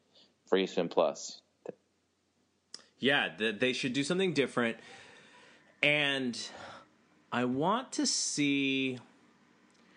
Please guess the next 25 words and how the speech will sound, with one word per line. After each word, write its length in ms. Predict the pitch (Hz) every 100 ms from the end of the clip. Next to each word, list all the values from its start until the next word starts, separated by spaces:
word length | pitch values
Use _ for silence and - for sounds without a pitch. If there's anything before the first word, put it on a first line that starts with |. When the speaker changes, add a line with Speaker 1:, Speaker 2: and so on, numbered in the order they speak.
| - - - _ _ _ _ _ _ _
Speaker 2:
now, 220 | - 143 143
the 160 | 131
entrances 600 | 170 208 214 202 196 180
and 100 | 147
all 80 | 135
that 140 | 131 131
stuff, 240 | 110 104
it's 180 | 95 -
the, 240 | - 110
I 40 | 110
mean, 120 | 107
the 60 |
U 80 | 113
F 80 | 123
C 160 | - 110
historically 1080 | 98 - - 127 113 107 - 104 90 87 85
has 200 | 110 98
very 400 | 95 113 117 107
rarely 640 | 95 104 104 104 98 95
changed 680 | - - 98 90 85 82 -
from 220 | 98 95
what 160 | 92
they 80 | 95
usually 480 | 87 87 92 85 85
do. 440 | 80 90 82 80